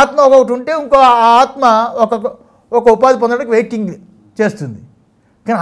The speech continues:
ఆత్మ ఒక్కటే ఆకాశవత్తు. ఒక కొండ పోతే కొండలో ఉన్న ఆకాశం కూడా చచ్చి పోయి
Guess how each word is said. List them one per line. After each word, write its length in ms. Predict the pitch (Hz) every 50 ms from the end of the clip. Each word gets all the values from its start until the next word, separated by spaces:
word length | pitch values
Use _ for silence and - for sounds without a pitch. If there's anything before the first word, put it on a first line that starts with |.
| 214
ఆత్మ 180 | 254 269 269 311 311 294 269
ఒక్కటే 280 | - 302 233 294 247 170 131 - - _ _ _ - 165
ఆకాశవత్తు. 640 | 208 208 262 262 262 - 247 214 175 117 - 123 104 - _ _ _ _ _ _ _ _ _ _ _ _ _ -
ఒక 160 | 175 202 190 240 - -
కొండ 160 | 233 277 311 - 311
పోతే 260 | 311 302 - 277 247 214 208 226 240 240 -
కొండలో 260 | 233 247 277 294 302 294
ఉన్న 100 | 294 294 277 262 277
ఆకాశం 300 | 262 285 294 277 240 285 269
కూడా 100 | 285 233 233
చచ్చి 260 | 254 - - - 233 180 - - _ _ _ _ _ _ _ _ _ _ _ _ _ _ _ _ _ _ _ _ -
పోయి 240 | 233 240 240 208